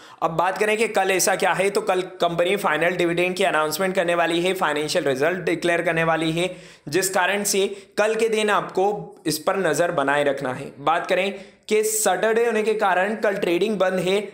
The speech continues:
लेकिन कल जो भी numbers निकल कर आएंगे उसका सीधा impact आपको Monday के दिन एचडीएफसी Bank की share price के ऊपर देखने को मिलेगा।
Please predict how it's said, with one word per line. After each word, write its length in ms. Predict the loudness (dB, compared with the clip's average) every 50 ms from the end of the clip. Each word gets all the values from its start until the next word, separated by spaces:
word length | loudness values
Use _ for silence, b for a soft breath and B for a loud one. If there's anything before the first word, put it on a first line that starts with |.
| -8 -4
लेकिन 380 | -2 0 0 0 -2 -2 -4 -8 -4 -2
कल 120 | -2 -2 0
जो 280 | 0 0 0 0 0
भी 340 | 0 0 0 0 0 -2 -2 -2
numbers 440 | -2 -2 0 0 0 0 0 0 -2
निकल 260 | 0 0 0 0 0
कर 140 | 0 0 2
आएंगे 360 | 2 0 0 0 0 0 -2 -4 B B B B
उसका 380 | 0 0 0 0 0 0 0 2
सीधा 340 | 0 0 0 0 2 2 0
impact 400 | 0 -2 0 0 -2 0 2 0
आपको 280 | 0 0 0 0 0 2
Monday 320 | 2 0 0 2 0 0
के 120 | 0 0
दिन 240 | 0 0 0 -2 -4 B B B B -2
एचडीएफसी 540 | -2 0 0 0 0 0 0 0 -2 -2
Bank 220 | -2 -2 -2 -2 -2
की 100 | -4 -4
share 200 | 0 0 0 0
price 300 | 2 2 2 2 0 0
के 100 | 0 0
ऊपर 260 | -2 0 0 -2 0
देखने 320 | 2 0 -2 -2 -4 -6 -2
को 140 | -2 -2 -2
मिलेगा। 400 | -2 -4 -4 -4 -4 -4 -6